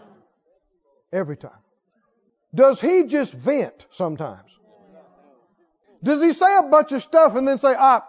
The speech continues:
I'm, I'm just saying"? No,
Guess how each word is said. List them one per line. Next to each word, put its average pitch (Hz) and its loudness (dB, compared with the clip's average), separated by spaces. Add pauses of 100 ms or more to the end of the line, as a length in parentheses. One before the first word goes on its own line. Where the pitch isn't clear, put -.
I'm, 226 -2
I'm 247 -6
just 208 -12
saying"? 120 -8 (2500)
No, 220 -2